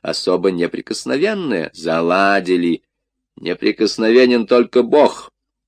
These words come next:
Все остальные смертные. Случаи,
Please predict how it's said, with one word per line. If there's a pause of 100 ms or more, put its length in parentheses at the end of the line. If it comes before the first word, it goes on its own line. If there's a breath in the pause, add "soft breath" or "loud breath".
(300)
Все
остальные
смертные. (340)
Случаи,